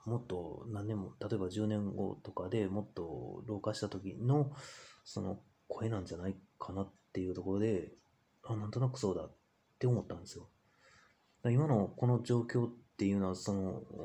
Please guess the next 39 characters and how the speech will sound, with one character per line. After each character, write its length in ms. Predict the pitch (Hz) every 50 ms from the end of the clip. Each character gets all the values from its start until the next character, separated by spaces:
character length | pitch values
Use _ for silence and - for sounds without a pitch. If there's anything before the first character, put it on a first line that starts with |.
| 67 65 60 60 62 64 64 62 62 64 71 - - - _ _ _ _ _ _ _ _ _ _ _ _ _ _ _ _ _ _ _ _ _ _
あ、 140 | - 127 127
そ 120 | 127 135 131
の、 180 | - - - - - - - _ _ _ _ -
一 140 | 190 -
応 100 | 208 196 196 - - - _
家 140 | - 196 220
の 80 | 214 190
中 180 | 147 117 107
の、 240 | 104 98 - - - - _ _ -
う 40 | 117
ん、 360 | 110 107 104 104 101 95 98 - - - -
テ 80 | 120
レ 100 | 127 131
ビ 80 | 123 104
で 80 | 104
も 220 | 110 123 120 101 87
国 180 | - - 101
会 160 | - 110 107 104
で 60 | 120
ね、 140 | 151 151 - - - - - -
そ 140 | - - 117
の、 200 | 110 107 107 - -
い 40 | 113
ろ 100 | 123 131
ん 20 |
な 80 | 120 117
人 100 | 113 95
が 100 | 92 95
こ 180 | - 98 95
う 20 | 95
詰 200 | - - 117 110
め 40 |
寄 60 | 113 107
っ 20 |
て 80 | - 120
き 80 | 127
て、 320 | 123 113 110 95 - - - - - - - - - - -
「俺、 300 | 117 123 131 143 151 170 - - -
俺、 140 | 151 170 185